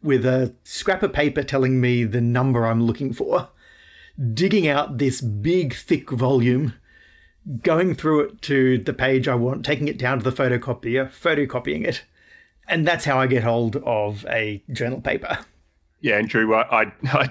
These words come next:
Speaker 2: did do my undergraduate psychology in the mid nineties, and I did exactly the same approach. And then you take the articles home and highlight them and write up on a piece of paper what you wanted to say, and then book some time in the computer room at the university so that you could come and actually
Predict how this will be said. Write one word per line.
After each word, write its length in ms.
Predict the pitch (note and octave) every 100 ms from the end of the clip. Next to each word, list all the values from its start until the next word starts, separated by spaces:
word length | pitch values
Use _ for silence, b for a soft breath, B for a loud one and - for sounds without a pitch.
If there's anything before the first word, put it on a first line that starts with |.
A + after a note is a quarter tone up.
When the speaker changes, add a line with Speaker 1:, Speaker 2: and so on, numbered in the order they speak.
| -
Speaker 2:
did 160 | C3 A#2+
do 140 | A#2
my 160 | G#2 G#2
undergraduate 500 | G#2 G2 G2 G2 F#2+
psychology 640 | F#2+ F2 G#2 F#2+ F2+ F#2
in 60 | F2+
the 80 |
mid 160 | F2+ F2+
nineties, 340 | F2+ F2 F2+
and 100 | F#2+
I 40 | F#2
did 160 | F#2
exactly 380 | F#2 - F#2+ -
the 80 | F#2
same 460 | - F#2+ F#2 F2 F#2
approach. 480 | G#2 F#2+ F#2+ F2 -
And 100 | F#2
then 200 | F2+ F2+
you 80 | F2
take 240 | - G2
the 120 | F#2
articles 360 | F#2 F2+ F#2+ F#2+
home 240 | F#2 F2+
and 80 | F2+
highlight 460 | F2+ F#2+ G2 F#2+ G#2
them 180 | A#2 A2+
and 160 | G2 b b b b -
write 280 | G#2 G#2
up 160 | G2+ G2+
on 100 | G2
a 60 | F2+
piece 260 | A2 F#2+
of 80 | G2+
paper 260 | G2+ F#2 G2
what 140 | F#2+
you 80 | F#2+
wanted 200 | F#2 F2+
to 100 | F2+
say, 280 | - A2+ A#2+
and 120 | G2
then 100 | F#2+
book 220 | F2+ F#2+
some 160 | - F2+
time 320 | G2 F#2 F#2
in 60 |
the 60 | F2+
computer 440 | - F#2 A#2 G#2+
room 240 | F#2 F#2 F2+
at 60 |
the 40 | F#2+
university 640 | F#2 F2 F#2+ A2 F#2 A#2+
so 180 | D3+ F#2
that 100 | F2+
you 100 | F2+
could 140 | G2
come 180 | - F#2+
and 80 | F#2
actually 400 | F2+ - F2+ F2